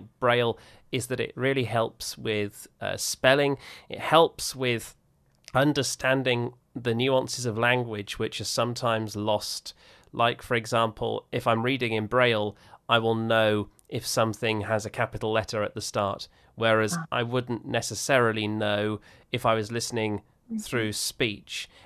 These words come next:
Speaker 1: And,
Speaker 2: Yeah.
Speaker 1: uh, finally, it gives me a sense of spatial awareness. If I was reading on a hard copy page, I understand the importance of page numbers more because I've read books that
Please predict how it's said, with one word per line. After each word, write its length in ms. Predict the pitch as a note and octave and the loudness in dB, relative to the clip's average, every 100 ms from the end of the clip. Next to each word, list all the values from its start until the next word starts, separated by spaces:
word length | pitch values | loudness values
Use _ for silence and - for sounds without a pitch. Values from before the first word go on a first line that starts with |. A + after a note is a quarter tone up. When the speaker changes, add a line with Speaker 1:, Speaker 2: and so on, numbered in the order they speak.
| - | -2
Speaker 1:
And, 280 | B2 A#2+ C#3+ | 2 2 0
Speaker 2:
Yeah. 120 | F#3+ | -4
Speaker 1:
uh, 40 | - | -6
finally, 440 | - C3+ C3+ A#2 A2 | 2 4 6 4 -2
it 140 | G#2+ - | -4 -4
gives 220 | B2+ B2 | -4 -2
me 180 | B2 A2+ | -2 -2
a 80 | A#2+ | -4
sense 500 | - C3+ A#2 - - - | -2 0 0 -2 -6 -4
of 280 | A2 - - - | -6 -8 -14 -6
spatial 840 | - - C3+ A#2+ - A2 G#2+ - - | -4 0 0 2 0 -2 -2 -6 -2
awareness. 500 | A#2+ A#2+ A2+ G#2 - | 2 4 2 0 -4
If 120 | G#2+ | -2
I 80 | A2 | 0
was 140 | G#2+ | 0
reading 220 | A#2+ G#2+ G#2 | -2 -2 -2
on 100 | G#2 | -2
a 20 | |
hard 380 | G2+ C#3+ B2+ B2 | 0 2 2 2
copy 300 | - A2 G2+ | -4 -4 -6
page, 400 | - G#2+ G2 - - - - | -6 -6 -6 -8 -16 -20 -8
I 120 | - A#2 | 0 0
understand 500 | A#2 A#2 B2 A2+ G#2+ | 0 -4 -2 0 0
the 60 | |
importance 680 | G#2 G2+ A2 A#2 A2 G#2+ - - | -2 -4 -8 -8 -8 -8 -8 -6
of 220 | G2+ - | -8 -6
page 340 | - B2 A#2+ A2+ | -4 -4 -4 -4
numbers 540 | G2 G2 G2+ G#2 - _ _ _ _ | -6 -4 -8 -8 -12 _ _ _ _
more 520 | A2+ A#2+ B2 G2+ A2+ - _ - | 2 6 6 4 0 -2 _ -8
because 280 | A2+ A#2 A2 | -6 0 0
I've 200 | G#2 A2+ | 0 0
read 260 | A2 F#2+ | 0 0
books 400 | A#2+ - - - | -2 -2 -6 -8
that 160 | B2 | -8